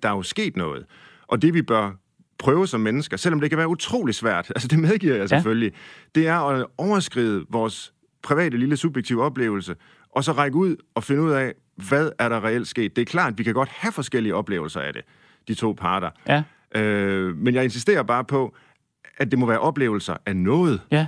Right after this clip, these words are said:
Speaker 2: men
Speaker 1: Og
Speaker 2: hvis vi kun har de
Speaker 1: Ja.
Speaker 2: to parters oplevelse af dette noget, så har vi jo kun oplevelsen af dette noget at tage udgangspunkt i.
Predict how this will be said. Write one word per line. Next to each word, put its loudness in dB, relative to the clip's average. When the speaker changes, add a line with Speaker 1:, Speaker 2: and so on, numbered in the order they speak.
Speaker 2:
men 6
Speaker 1:
Og 8
Speaker 2:
hvis 0
vi 4
kun 4
har 2
de 0
Speaker 1:
Ja. 2
Speaker 2:
to 2
parters 2
oplevelse 0
af 2
dette 2
noget, 2
så -4
har 2
vi 0
jo 2
kun 4
oplevelsen 2
af 2
dette 2
noget 4
at -2
tage 0
udgangspunkt -4
i. -14